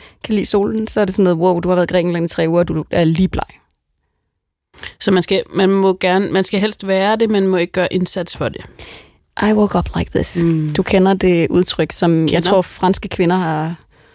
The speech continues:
Speaker 1: altså, på en eller anden måde har været bannerfører for i årtier, ikke? Altså, den der fornemmelse af, at de spiser bare, det, de vælter sig bare i, i, i butterdej
Speaker 2: Mm.
Speaker 1: og baguette, og alligevel så vejer de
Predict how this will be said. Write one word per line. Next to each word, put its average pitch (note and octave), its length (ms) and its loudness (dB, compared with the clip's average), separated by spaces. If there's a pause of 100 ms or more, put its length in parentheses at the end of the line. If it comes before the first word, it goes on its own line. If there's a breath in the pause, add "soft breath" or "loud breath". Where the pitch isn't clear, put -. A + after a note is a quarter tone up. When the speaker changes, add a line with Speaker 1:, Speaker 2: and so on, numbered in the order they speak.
(760 loud breath)
Speaker 1:
altså, E3+ 500 0 (280)
på G3 100 2
en F3+ 40 6
eller E3+ 100 4
anden E3+ 120 4
måde E3+ 200 4
har F3 100 0
været D#3+ 300 0
bannerfører F3 420 0
for F3+ 280 -2 (100)
i D#3+ 240 0
årtier, - 460 -2
ikke? G3+ 180 -6
Altså, F#3 180 -2
den F#3+ 160 4
der F3+ 100 2
fornemmelse - 800 -2
af, E3 60 4
at D#3 140 -4
de E3+ 80 -4
spiser F3 260 0
bare, E3+ 200 -2 (300)
det, F#3 240 -4
de F#3 160 2
vælter G3+ 240 2
sig G3 200 -4
bare E3+ 340 2
i, E3 60 0
i, E3 280 -4
i - 80 -6
butterdej F3 540 -2 (120)
Speaker 2:
Mm. G3+ 140 0
Speaker 1:
og F3 120 2
baguette, F#3 420 0 (540 soft breath)
og F#3+ 40 2
alligevel F#3 320 2
så F#3 240 -2 (320)
vejer F3+ 260 2
de E3 180 -4